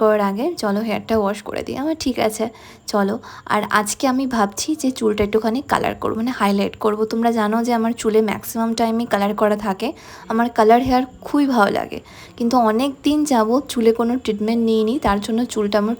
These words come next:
প্রচণ্ড ফ্রিজি হয়ে গেছিলো। তাই আজকে ওরা আমার চুল দেখে বললো যে একটা কেরাটিন ট্রিটমেন্ট নিতে। কেরাটিন ট্রিটমেন্ট নিলে কি হয় বলো তো, সেই চুলে যে ব্রেকেজগুলো থাকে সেগুলো ঠিক হয়ে যায়। আর mainly যাদের আমার মতো কালার হেয়ার বা যাদের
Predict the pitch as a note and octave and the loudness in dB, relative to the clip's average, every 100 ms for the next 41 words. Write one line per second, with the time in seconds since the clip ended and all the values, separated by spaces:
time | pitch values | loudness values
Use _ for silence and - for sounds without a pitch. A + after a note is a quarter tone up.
0 | - - G#3 B3 B3 B3+ - G3+ G#3+ C4 | -4 -6 -2 -2 0 0 -2 -2 0 4
1 | A3+ G#3 G#3 G#3 A3 B3+ F#4 - - - | 4 4 0 0 2 2 0 -8 -18 -20
2 | - - C4 B3 A3+ - C4 A3 G#3+ A3 | -4 0 4 4 0 0 4 6 6 2
3 | B3 B3 A3+ G#3+ G#3 B3 G#3+ G3+ G3 B3 | 0 0 0 2 2 0 0 0 2 0
4 | D4+ A#3 A3 A3+ A3+ G3+ F#3+ G#3 G#3+ G#3+ | 0 -4 -2 -2 0 -2 -2 -2 2 2
5 | G#3 G#3+ G3+ G3 G3+ C4 F#4+ - - - | 0 0 0 -2 -2 -4 -4 -14 -20 -8
6 | - B3 B3 C4 C4 B3+ C4 C4 B3 B3+ | 0 2 2 -2 0 0 0 0 2 0
7 | C4 B3+ B3+ A#3+ A#3 A3+ A3+ D4+ C#4+ B3 | 0 -4 0 0 0 -2 -2 -4 -2 -4
8 | - A3 G#3+ A3+ G3+ G3 B3 B3+ - A#3 | 0 0 2 2 2 0 0 -2 0 0
9 | A3+ G#3 A3+ - A3+ A3+ A3+ A3+ A#3 G#3+ | 0 -4 -6 -4 -2 -2 -2 -4 2 2
10 | G#3 G#3+ C4+ C4+ C4+ C4+ C#4+ C#4+ C4+ C4+ | 2 0 0 0 -2 -2 0 0 2 2
11 | A3 A3 A#3 A#3+ A#3 B3 - G#3 G#3+ A#3 | 2 2 0 -2 -2 -2 0 0 0 0
12 | G#3+ G3+ G#3 G#3 G#3 G#3 G3+ G3+ G3+ | -2 -2 -2 -4 -2 0 0 -4 -6